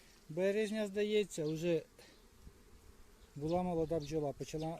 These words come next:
починала виходити перша молода бджола. Тобто ця матка почала відкладати яйця десь у середині лютого.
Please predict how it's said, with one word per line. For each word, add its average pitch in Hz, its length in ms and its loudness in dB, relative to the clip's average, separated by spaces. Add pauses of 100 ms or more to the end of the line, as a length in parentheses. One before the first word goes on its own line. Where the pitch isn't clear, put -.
починала 165 480 0
виходити 147 440 -4
перша 160 280 0
молода 147 360 -2
бджола. 139 340 -2
Тобто 151 340 -4 (420)
ця 208 200 4
матка 196 340 0
почала 170 400 0
відкладати 160 560 -2
яйця 208 440 2
десь 196 400 2
у 175 320 6 (680)
середині 165 540 2
лютого. 123 420 -6